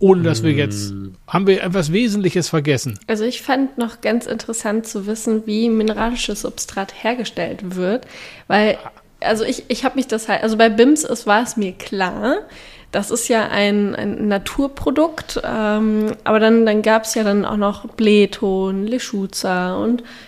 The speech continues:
Speaker 3: Seramis und hast du nicht gesehen. Und da, da fand ich halt total interessant, auch mal zu gucken, so, was ist es denn eigentlich? Weil Bleton, so, ja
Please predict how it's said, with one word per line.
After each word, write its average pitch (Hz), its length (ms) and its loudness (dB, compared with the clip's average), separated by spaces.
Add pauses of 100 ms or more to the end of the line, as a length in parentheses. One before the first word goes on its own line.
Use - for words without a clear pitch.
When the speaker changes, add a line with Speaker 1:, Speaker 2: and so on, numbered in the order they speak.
Speaker 3:
Seramis 196 840 2
und 233 220 4
hast 208 260 2
du 196 60 0
nicht 190 220 -4
gesehen. 196 380 0
Und 202 180 2
da, 208 200 4
da 214 140 0
fand 254 260 2
ich - 140 -2
halt 240 160 2
total 240 300 2
interessant, 240 400 2
auch - 120 -2
mal 220 140 4
zu 226 100 -6
gucken, 220 320 0
so, 208 100 4 (440)
was - 160 -2
ist 220 180 -2
es 247 120 -4
denn 190 220 0
eigentlich? 196 640 -6
Weil 220 220 -6
Bleton, 226 760 4
so, - 100 -6
ja 202 140 -8